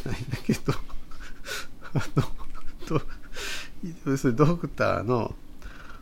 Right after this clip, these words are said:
なんていうんですかね、このオープ-、オープンネスって何やろな、開-、開放感って書いて、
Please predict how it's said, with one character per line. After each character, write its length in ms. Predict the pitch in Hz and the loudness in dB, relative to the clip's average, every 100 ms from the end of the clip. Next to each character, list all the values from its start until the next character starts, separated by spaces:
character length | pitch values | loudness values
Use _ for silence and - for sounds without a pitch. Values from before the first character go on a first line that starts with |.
| - - | -12 -4
な 180 | 104 | -2
ん 80 | 120 | -2
て 80 | 120 | -4
い 20 | |
う 20 | |
ん 0 | |
で 60 | - | -8
す 60 | - | -8
か 60 | |
ね、 200 | - 117 - | -8 -8 -6
こ 80 | 104 | -4
の 100 | 98 | 0
オ 200 | 196 226 | 4 4
ー 20 | |
プ-、 60 | - - | 2 -4
オ 180 | 151 208 | 2 2
ー 20 | |
プ 140 | - 104 | 2 -2
ン 100 | 87 | -2
ネ 80 | |
ス 60 | 82 | -4
っ 20 | |
て 120 | - 87 | -4 -2
何 180 | 87 | 0
や 60 | 110 | -2
ろ 100 | 104 | -4
な、 100 | - | -6
開-、 280 | - 127 143 - - | -2 -2 -2 -4 -6
開 180 | 143 147 | 0 2
放 300 | 135 139 98 | 2 0 -2
感 220 | - 95 | -2 -8
っ 40 | 87 | -8
て 120 | - | -10
書 20 | - - | -10 -10
い 40 | |
て、 100 | - | -12